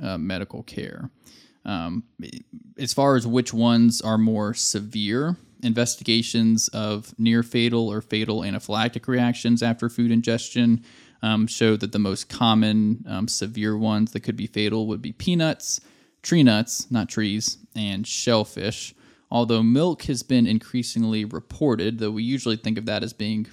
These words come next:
one of the more mild ones, right? 'Cause food allergies exist on a spectrum. It can make your stomach upset or it can kill you.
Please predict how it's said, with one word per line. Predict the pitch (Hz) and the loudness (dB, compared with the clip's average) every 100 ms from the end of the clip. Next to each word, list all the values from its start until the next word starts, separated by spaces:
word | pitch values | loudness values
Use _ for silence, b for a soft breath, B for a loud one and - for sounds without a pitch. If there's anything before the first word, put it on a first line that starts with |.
| _ _ - | _ _ -2
one | 113 | 0
of | |
the | 110 | 2
more | 113 107 | 0 2
mild | 113 110 95 - | 2 2 0 -6
ones, | 78 107 104 - | -6 -6 -6 -4
right? | 110 104 | -4 -4
'Cause | - | -10
food | - 123 | -2 0
allergies | 110 110 113 110 | 0 -2 -4 -6
exist | 117 113 110 - | -6 -8 -6 -4
on | |
a | 117 | -4
spectrum. | - 120 - 127 123 139 B B B B | -2 -4 -4 -2 -2 -2 B B B B
It | |
can | 110 110 | -2 0
make | 110 110 | 0 -2
your | |
stomach | 117 131 123 | 0 4 4
upset | 120 117 123 117 107 | 2 0 2 2 0
or | 110 107 | -4 -4
it | 104 | -4
can | 101 | -6
kill | - 131 95 | 0 2 2
you. | 73 104 | -2 -4